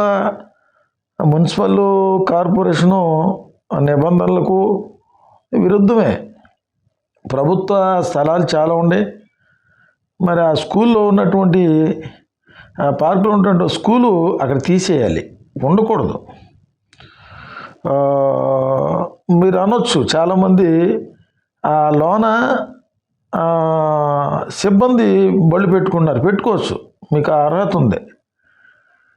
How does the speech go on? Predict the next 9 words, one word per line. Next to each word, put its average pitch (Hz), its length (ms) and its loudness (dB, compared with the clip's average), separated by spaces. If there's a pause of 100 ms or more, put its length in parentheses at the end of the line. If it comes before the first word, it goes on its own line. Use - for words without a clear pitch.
(1400)
పోలీసు 165 380 0
వాళ్ళు, 180 600 0 (680)
వాళ్ళు 147 180 0
డ్యూటీ 180 220 2
చేస్తున్నారు, 180 760 0
సిబ్బంది 185 520 0
డ్యూటీ 165 260 2
చేస్తున్నారు, 170 460 0
పెట్టుకోవచ్చు. 180 680 0